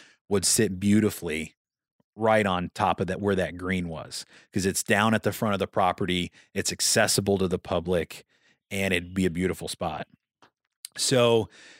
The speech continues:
after that day, I was, I was all in. Uh, we, we bought the ten acres, we made that happen, and then we started putting together how we wanted to do the memorial project.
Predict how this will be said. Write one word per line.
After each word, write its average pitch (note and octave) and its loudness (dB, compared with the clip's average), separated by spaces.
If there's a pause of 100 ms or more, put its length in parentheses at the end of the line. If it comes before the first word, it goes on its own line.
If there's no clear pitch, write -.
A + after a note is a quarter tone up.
(200)
after C#3+ 2
that A#2 4
day, G2 4
I G#2+ 2
was, G2+ 0
I A2+ 2
was G#2 2
all F#2+ 4
in. E2 -4 (260)
Uh, F#2 0
we, F#2 0
we G#2 0 (280)
bought A2+ 2
the C3 -2
ten A#2 2
acres, G#2 2
we G2+ 2
made F#2+ 2
that F#2+ 4
happen, F#2 0 (420)
and G#2+ 0
then A2 2
we G#2 2
started G#2 2
putting A2+ 2
together G2 2 (840)
how A2+ 2
we A2+ 4
wanted G2+ 2
to - -6
do G2 2
the F#2 0
memorial F#2 0
project. E2 -8